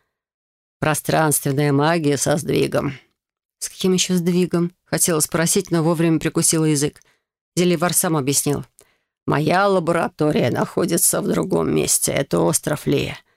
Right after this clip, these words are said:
По закону запрещено хаотично использовать портальную магию. Но это не она. Моя лаборатория на этом острове магии связана с домом. Между ними небольшой коридор, но он не рвёт пространство, как это делают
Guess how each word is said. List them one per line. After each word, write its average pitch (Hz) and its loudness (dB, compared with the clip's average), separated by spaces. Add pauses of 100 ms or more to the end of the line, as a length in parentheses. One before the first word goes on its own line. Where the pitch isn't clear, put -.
(280)
По 202 0
закону 185 0
запрещено 160 0
хаотично 139 0
использовать 143 -2
портальную 143 -4
магию. - -6 (520)
Но 156 0
это 160 -2
не 156 2
она. 143 -2 (480)
Моя 165 2
лаборатория 160 2
на 156 2
этом 151 0
острове 151 0
магии 151 2
связана 147 0
с 131 0
домом. 143 0 (420)
Между 151 0
ними 160 4
небольшой 147 0
коридор, 147 0 (420)
но 226 2
он 165 4
не 156 2
рвёт 151 -2
пространство, 139 0
как 143 -4
это 147 -2
делают 143 0